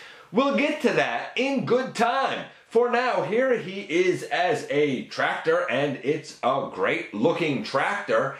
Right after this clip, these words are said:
Here he is in comparison to the Combiner Wars version, and this guy is not only larger, but I feel like it looks more correct for the tractor, more accurate. This looks a little smaller and kinda squat up, so to speak.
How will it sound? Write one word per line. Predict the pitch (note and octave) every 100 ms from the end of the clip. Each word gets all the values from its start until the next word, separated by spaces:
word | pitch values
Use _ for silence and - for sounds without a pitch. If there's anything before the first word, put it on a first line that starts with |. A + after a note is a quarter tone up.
| - -
Here | G#3+ A3
he | G3 G#3 G#3
is | G#3 E3
in | D3
comparison | C#3+ F3+ F3+ F3+ A#2
to | - D4+ A3 A#3+ D4+ D4+ - _ D#3
the | F#3+
Combiner | C4+ - D#3+ C3+ C#3 B3+ D4 F#3
Wars | E3+ D3+ C3+
version, | - C3 C3+ - F3
and | C3+ C#3 C3+ B2+ B2
this | A#2 D#3
guy | - C#3+ C3
is | A#2+
not | C#3+
only | C3 A#2 G#2+
larger, | G#2 C3 D#3+ D#3 D#3+ D#3
but | - G#2+ G2+ - - - - _
I | -
feel | - A3+ A3+
like | G3
it | G3+ C#3
looks | D#3+ F3 D3
more | D3+ E3
correct | - A#2+ A2+ A#2 D#3+ -
for | D3+
the | C#3+
tractor, | - D#3 D#3 D#3
more | C#3 B2+ -
accurate. | B2+ C3+ - D#3+ D#3
This | F3+ -
looks | A3+ - - - - -
a | -
little | C3+ D#3 D#3 -
smaller | - - C3+ C#3+ D3 D3
and | -
kinda | C#3 B2+
squat | - - B2 B2+ C#3 -
up, | G2+ C3 -
so | - C3 C3+
to | A2+
speak. | - C#3+ C#3+